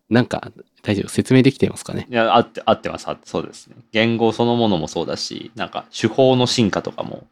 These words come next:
Speaker 2: そうですよね。おそらく。
Speaker 1: あ、手法、例えば、なんか。
Speaker 2: その、この人はこれしかできないようにするみたいな。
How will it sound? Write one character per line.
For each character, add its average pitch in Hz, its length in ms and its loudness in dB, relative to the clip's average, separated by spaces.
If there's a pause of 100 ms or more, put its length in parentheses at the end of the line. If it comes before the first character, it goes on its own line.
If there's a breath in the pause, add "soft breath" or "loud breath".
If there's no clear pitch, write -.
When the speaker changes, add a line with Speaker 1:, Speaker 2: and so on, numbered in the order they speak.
(120)
Speaker 2:
そ - 160 -6
う - 20 -8
で - 60 -8
す - 80 -16
よ - 100 -14
ね。 127 180 -8 (180)
お - 60 -10
そ - 120 -2
ら 76 120 0
く。 - 240 -8 (280)
Speaker 1:
あ、 - 160 -20
手 - 140 -4
法、 107 280 6 (220)
例 123 80 8
え 92 60 4
ば、 - 240 -2
な 101 140 -4
ん - 40 -4
か。 - 260 -12
Speaker 2:
そ 98 120 -2
の、 76 300 2 (280)
こ 135 140 -2
の 143 100 4
人 143 220 -2
は 151 100 2
こ - 140 -2
れ 117 80 6
し 113 80 -2
か 92 100 -2
で 82 100 -8
き 107 120 -4
な 98 60 2
い - 20 2
よ 78 80 -4
う - 20 -12
に 73 80 -16
す - 180 -6
る 90 140 0
み 85 80 -12
た - 100 -8
い 50 60 -12
な。 50 180 -14